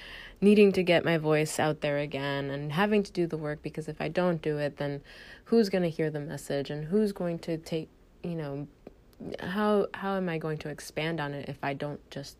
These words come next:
do it? And sometimes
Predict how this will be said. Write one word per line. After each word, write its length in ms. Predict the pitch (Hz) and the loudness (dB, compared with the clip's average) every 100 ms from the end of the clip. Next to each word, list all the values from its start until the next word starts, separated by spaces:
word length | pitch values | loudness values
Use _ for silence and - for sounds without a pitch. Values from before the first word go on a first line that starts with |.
| - | -16
do 160 | - 117 | -10 -8
it? 300 | - - - - - - - - - - - - - _ | -8 -12 -20 -20 -20 -20 -18 -18 -18 -18 -20 -20 -20 _
And 580 | 165 175 170 165 165 165 - - - - - - - | 0 2 4 2 2 -2 -6 -12 -16 -20 -20 -20 -12
sometimes 920 | - 208 202 202 202 202 202 - - | -2 0 0 0 2 0 -2 -6 -14